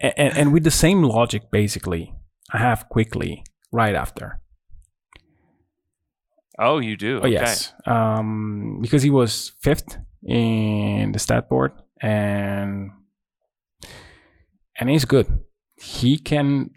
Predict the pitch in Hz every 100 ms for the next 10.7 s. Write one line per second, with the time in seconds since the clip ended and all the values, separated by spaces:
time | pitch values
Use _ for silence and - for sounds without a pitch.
0 | - 139 170 175 110 139 110 117 - -
1 | 98 104 131 139 135 - 123 104 131 -
2 | - _ _ - 117 120 113 107 101 -
3 | - _ _ 123 143 - 113 117 127 139
4 | 135 113 104 - - - - - - _
5 | _ - - - 117 123 135 - _ -
6 | 90 92 90 - 87 - - 85 90 -
7 | - - _ _ - 110 98 107 - 107
8 | 107 101 98 101 - - 80 101 - 104
9 | 101 85 95 - _ 110 - _ _ _
10 | _ _ _ _ - 82